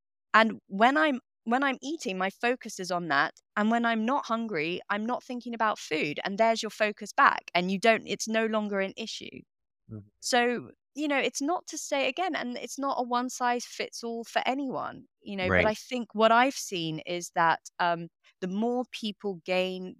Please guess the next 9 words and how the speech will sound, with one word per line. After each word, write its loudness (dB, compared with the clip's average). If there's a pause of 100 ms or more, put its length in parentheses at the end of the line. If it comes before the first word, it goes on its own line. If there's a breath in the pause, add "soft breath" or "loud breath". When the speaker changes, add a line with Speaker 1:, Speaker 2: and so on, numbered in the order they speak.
Speaker 1:
their, 2
their 2 (100)
own, -4 (320)
they -2
reclaim -6
that 2 (120)
power, 0 (400)
meaning 0
that 2